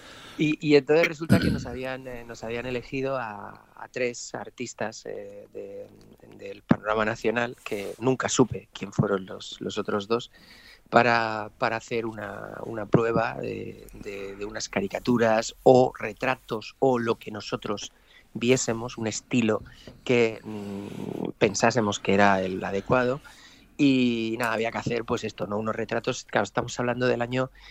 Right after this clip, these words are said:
dos mil trece, enero de dos mil trece, enero o febrero, más o menos fue la fecha con la que me contactaron. Y había que hacer, pues eso, eh, unas, eh, tomas, eh, dibujadas del exterior de Zarzuela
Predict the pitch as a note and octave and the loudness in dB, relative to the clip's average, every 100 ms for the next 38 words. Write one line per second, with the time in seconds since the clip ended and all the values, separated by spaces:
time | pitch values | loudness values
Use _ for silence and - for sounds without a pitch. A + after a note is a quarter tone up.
0 | - - A2 B2 A#2 G#2+ B2+ C#3 - B2 | -12 -4 -2 0 -4 -2 -2 -2 -2 -6
1 | D3 A#2 A2+ A#2+ A#2 A2+ A2 - A2+ - | -4 -4 0 2 2 0 -2 -6 -8 -4
2 | C#3 - A#2 B2+ B2 - A2+ A#2+ C3+ A#2+ | -4 0 6 8 8 8 4 6 6 2
3 | B2+ A#2 - A2+ A2 G#2+ - - A2 G#2+ | 0 -2 -2 -4 -6 -8 -6 -2 -2 -2
4 | G#2+ G#2+ A2+ - - A2 G#2+ G2+ G#2 G#2 | -4 -6 -8 -8 -6 -8 -10 -14 -10 -6
5 | G#2+ G#2 A#2 C3 B2+ C#3+ - - - - | -4 -4 0 2 2 0 -10 -16 -14 2
6 | A#2+ A#2+ B2 C3 B2+ - C3 A#2 G#2+ G#2 | 8 10 8 4 6 4 4 -6 -8 -8
7 | - - A#2+ A2+ A#2 A2+ A2+ A2+ A2 - | -12 -6 -6 -4 -6 -6 -8 -8 -8 -4
8 | B2 B2 B2 - - A#2+ A#2 - C3+ B2 | 0 0 0 -2 -4 -4 -2 2 2 2
9 | A2+ A2+ - - G#2+ A2 A2+ A2 - A#2+ | -6 -10 -12 -8 -8 -4 -2 -2 -2 -2
10 | A2 A2 A2 A2 A2 A2 G#2+ - - A2 | -2 -4 -6 -6 -8 -8 -8 -8 -4 2
11 | B2+ A#2 A#2 A2+ A2+ A#2 - A2+ - C#3+ | 2 2 0 -2 -6 -8 -6 -6 0 0
12 | C#3 | 0